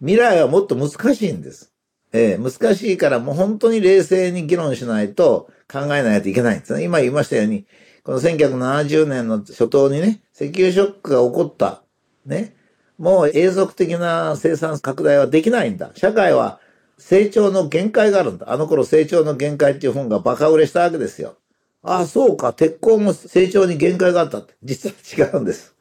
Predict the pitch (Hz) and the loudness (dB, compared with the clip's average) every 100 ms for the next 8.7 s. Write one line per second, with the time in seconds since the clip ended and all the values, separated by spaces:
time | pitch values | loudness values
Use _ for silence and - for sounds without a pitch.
0 | _ _ - 113 - 95 - _ _ _ | _ _ -2 -2 0 -2 -4 _ _ _
1 | _ - 147 165 180 170 175 160 - _ | _ -4 -2 0 -2 0 -2 -4 -8 _
2 | _ 170 165 185 190 180 170 160 175 165 | _ -6 -2 2 4 4 0 0 -2 -2
3 | 147 131 - 160 156 156 143 147 139 139 | -2 -2 0 0 0 -2 -2 -4 -2 -2
4 | - 175 156 208 185 147 156 160 104 - | -2 -2 2 4 4 2 2 0 -2 -4
5 | 76 73 139 123 131 175 165 95 87 78 | -8 -6 -4 -4 -2 0 0 -2 -6 -12
6 | - - _ _ - 165 175 170 113 - | -14 -20 _ _ -2 2 2 2 -2 -6
7 | _ 120 110 143 123 117 110 95 90 101 | _ -6 0 0 2 0 -2 -4 -4 -4
8 | 117 113 107 95 - - | -2 -4 -4 -10 -14 -20